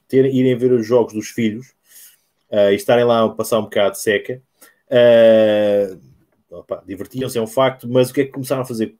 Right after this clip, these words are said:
E como tinham que lanchar, cada uma começou a fazer bolos, a levar, eh, arranjaram ali uma mesa que a certa altura começaram a vender e, apesar que cada um levava, traziam dinheiro para, eh, o clube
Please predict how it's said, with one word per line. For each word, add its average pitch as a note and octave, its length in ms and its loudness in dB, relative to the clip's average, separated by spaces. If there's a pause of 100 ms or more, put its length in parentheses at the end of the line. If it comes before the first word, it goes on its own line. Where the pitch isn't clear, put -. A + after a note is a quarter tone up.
(140)
E A2+ 100 -8
como D3+ 300 -4
tinham D3 300 -4
que - 80 -12
lanchar, B2+ 540 -2 (480)
cada D3+ 340 4
uma D3 280 0
começou C3+ 340 -2
a C#3+ 40 2
fazer B2+ 420 0
bolos, A#2+ 600 -6
a C3 60 -6
levar, B2 500 -4 (480)
eh, A#2+ 500 4 (220)
arranjaram C3+ 440 0
ali C3+ 100 0
uma C3+ 180 2
mesa C3 340 0
que D3 80 -8
a C#3+ 40 -8
certa D#3 180 -4
altura D3 260 -6
começaram D#3 440 -2
a C#3 40 2
vender C3 540 0
e, B2 360 -4 (280)
apesar D#3 340 -2
que E3 100 0
cada D#3 120 2
um D3 160 -4 (320)
levava, A#2+ 540 -2 (180)
traziam D3 380 -2
dinheiro C#3 480 0
para, A2+ 640 2 (140)
eh, G2 580 -2 (100)
o A#2+ 160 -6
clube B2+ 460 -6